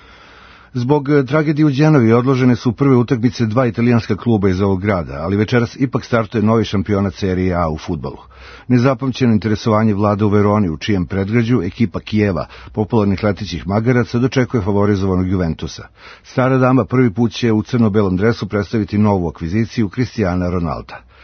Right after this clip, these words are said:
Nešto što najbolje prikazuje njegov uticaj na Italiju jeste da su sve karte za prvu utakmicu u seriji A protiv Verone odavno rasprodate, kao i to da je prodat kompletan kontingent njegovih dresova za čitavu sezonu i pre njenog početka.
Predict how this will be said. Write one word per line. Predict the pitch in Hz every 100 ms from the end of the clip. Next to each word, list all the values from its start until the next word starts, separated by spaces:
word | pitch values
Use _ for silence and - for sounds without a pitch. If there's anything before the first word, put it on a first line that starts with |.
| - - -
Nešto | 123 127 123
što | 113 123
najbolje | 123 139 117
prikazuje | 101 110 117 113 123
njegov | 117 101 110
uticaj | 120 117 101
na | 90
Italiju | 110 110 147 127
jeste | 107 117 - 101
da | 98
su | 101
sve | 95 139
karte | 120 110 95
za | 95
prvu | 98 113 104
utakmicu | 92 101 98 -
u | 90
seriji | 113 101 101
A | 104
protiv | - 85 98
Verone | 87 95 110 104
odavno | 101 117 101
rasprodate, | 87 87 - 80 67 67 60 - -
kao | - 120
i | 107
to | 127
da | 107
je | 90
prodat | 110 117 -
kompletan | 107 92 113 - 113
kontingent | - 98 107 95 110 110
njegovih | 101 95 95
dresova | 82 98 - 113
za | 90
čitavu | - 117 120 92
sezonu | 82 85 110 123 110
i | 120
pre | - 120
njenog | 95 80 76
početka. | 87 85 67 -